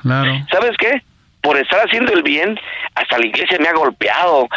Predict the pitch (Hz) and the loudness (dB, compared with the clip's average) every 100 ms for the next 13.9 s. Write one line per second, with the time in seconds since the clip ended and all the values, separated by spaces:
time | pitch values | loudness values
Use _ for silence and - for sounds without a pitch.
0 | - - - - - 104 120 120 127 143 | 0 0 -2 -4 -4 -2 0 0 0 0
1 | 151 147 - 160 190 202 180 160 143 160 | 2 0 0 0 0 0 2 2 2 2
2 | 170 - - 120 120 120 190 190 - 202 | 0 -2 -4 -2 0 0 0 -2 0 -2
3 | 202 202 165 196 269 - 214 147 214 - | 0 0 2 0 2 2 0 0 -2 0
4 | 190 151 156 143 185 233 214 220 202 196 | 0 0 0 0 0 2 2 2 2 2
5 | 208 185 143 139 135 127 123 151 190 208 | 2 2 2 4 4 2 0 0 2 2
6 | 175 156 123 127 127 113 110 151 180 196 | 2 0 0 2 2 0 0 0 0 0
7 | - - - 120 123 135 170 180 156 160 | 0 0 0 0 0 2 0 0 0 2
8 | 180 160 160 170 170 156 - 139 143 180 | 0 2 0 2 2 0 0 2 4 4
9 | 165 175 170 - 127 170 143 202 175 143 | 4 4 2 2 0 0 0 2 2 2
10 | - - - - - - - _ _ - | 0 -2 0 0 -2 -8 -16 _ _ -4
11 | 175 165 - 160 151 143 160 175 175 240 | -2 -2 -2 -2 0 0 2 2 4 4
12 | 294 - 226 262 - 165 160 - - - | 2 2 0 2 2 4 2 2 -2 0
13 | 214 - - 170 190 233 226 - 135 | -2 0 0 0 2 2 4 4 2